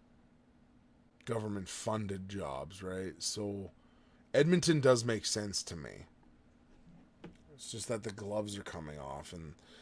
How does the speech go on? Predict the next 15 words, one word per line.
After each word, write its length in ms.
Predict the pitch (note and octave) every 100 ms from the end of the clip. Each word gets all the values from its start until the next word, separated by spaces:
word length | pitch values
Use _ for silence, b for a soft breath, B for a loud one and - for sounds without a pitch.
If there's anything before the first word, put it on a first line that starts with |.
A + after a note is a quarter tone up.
| - - - -
the 100 | G2+
leftism 880 | G2+ A2 G#2+ - A2 F#2 G2+ F#2 D2
is, 540 | D#2 E2 D2+ C#2+ D2
uh, 420 | B1 G#1+ G1+ G1+ G1+ - - - - - - - - - - - - - - - - - - -
the 80 |
leftism 840 | F#2 F#2+ F2+ - - F2+ E2+ D2+ C#2 -
is, 500 | C#2 C2 A#1+ A#1+ D#2
uh, 440 | A1 G1+ G1+ G1+ - - - -
is 120 | - D2
escalating. 720 | E2 - - D#2 G#1+ A1 G1+ - -
So 160 | -
anyway, 360 | B2+ C3 G2+ D2+ D#2 - - - - - - - - - - - -
I've 120 | - B2
got 160 | D#3
some 140 | -